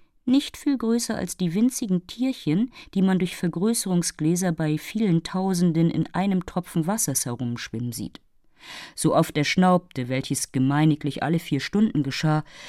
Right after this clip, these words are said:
so entstund ein Sturmwind, und die Wasserströme, die aus seinen Naslöchern ausspritzte, verursachten Platzregen und Wolkenbrüche auf fünfzig Meilen in die Runde. Die Bewegung des Meers war so heftig, dass Biribinka sich nicht länger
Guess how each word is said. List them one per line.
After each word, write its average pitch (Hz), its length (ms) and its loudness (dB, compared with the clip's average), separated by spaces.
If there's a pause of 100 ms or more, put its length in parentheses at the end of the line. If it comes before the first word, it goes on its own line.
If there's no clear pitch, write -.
(160)
so - 140 0
entstund 170 560 2
ein 139 100 0
Sturmwind, 117 840 0 (240)
und 185 160 4
die 175 120 6
Wasserströme, 165 720 2
die 143 140 2
aus 143 120 0
seinen 139 260 0
Naslöchern 165 600 0
ausspritzte, 160 760 -2 (160)
verursachten 185 800 2
Platzregen 151 680 0
und 147 180 0
Wolkenbrüche 170 760 4 (220)
auf 160 160 4
fünfzig - 580 2
Meilen 180 380 6
in 160 140 4
die 160 100 2
Runde. 139 420 0 (420)
Die 180 80 8
Bewegung 175 540 6
des 151 220 2
Meers 185 420 4
war 160 140 4
so 214 200 4
heftig, 202 520 0
dass - 160 0
Biribinka 160 600 2
sich 156 160 -2
nicht 180 240 -2
länger 208 300 4